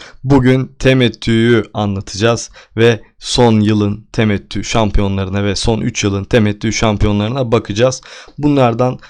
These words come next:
hangisinin büyüme ve karlılığını sürdürdüğünü göreceğiz.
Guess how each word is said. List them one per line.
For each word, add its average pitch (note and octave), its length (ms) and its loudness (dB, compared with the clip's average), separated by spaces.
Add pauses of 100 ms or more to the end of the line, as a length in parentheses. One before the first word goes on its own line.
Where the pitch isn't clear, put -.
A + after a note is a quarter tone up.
hangisinin A#2+ 760 0
büyüme A2+ 420 2
ve A2 80 -4
karlılığını G#2+ 840 0 (260)
sürdürdüğünü A2 760 2
göreceğiz. A2 540 0